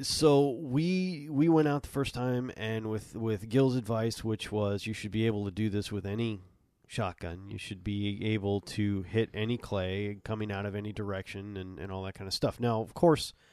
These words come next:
you're weak in some areas and better in others. But f-, for all intents and purposes, that's true. You can hit very well, and you can hit with any gun. Like, uh, when we go, uh,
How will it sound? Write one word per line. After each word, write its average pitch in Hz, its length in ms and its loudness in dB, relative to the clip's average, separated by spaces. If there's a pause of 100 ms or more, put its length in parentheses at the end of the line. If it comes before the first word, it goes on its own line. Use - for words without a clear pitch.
(240)
you're 156 160 4
weak 135 260 4
in 123 100 2
some 117 220 0
areas 104 380 0
and 107 120 -6
better 92 220 -2
in 98 80 -6
others. 120 360 -4 (560)
But 120 200 6
f-, - 60 -6
for - 720 0
all 262 180 8
intents 226 300 0
and 165 120 0
purposes, 113 760 0 (720)
that's - 300 -8
true. - 340 0 (640)
You 120 120 0
can 147 340 0
hit 113 260 -2
very 90 280 -4
well, 82 280 -6
and 95 160 -10
you 101 60 -8
can 123 320 -2
hit 113 220 -2
with 107 240 -4
any 104 180 -4
gun. 90 320 -4
Like, 104 260 -2
uh, 113 40 -2
when 131 320 0
we 151 120 4
go, 139 380 8 (580)
uh, 104 460 0